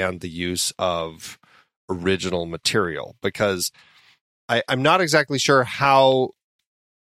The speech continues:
how that plays in the world of a cappella. I mean, and honestly, as I was thinking about it with this film, I'm like,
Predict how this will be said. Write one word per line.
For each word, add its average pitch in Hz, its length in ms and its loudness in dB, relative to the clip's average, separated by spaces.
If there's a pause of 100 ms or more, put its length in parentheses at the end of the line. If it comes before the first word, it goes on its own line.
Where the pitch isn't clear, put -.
(160)
how 147 280 4
that 135 200 2
plays 165 520 4
in 170 80 0
the 180 80 2
world 175 240 4
of 165 80 2
a 160 100 4
cappella. 165 560 2
I 123 100 2
mean, 127 240 2
and 135 140 2
honestly, 135 640 2
as 127 180 2
I 113 140 4
was 110 140 -2
thinking 170 300 0
about 98 220 2
it 98 60 -2
with 104 120 -2
this - 140 -2
film, 175 180 2
I'm 117 120 2
like, 113 200 0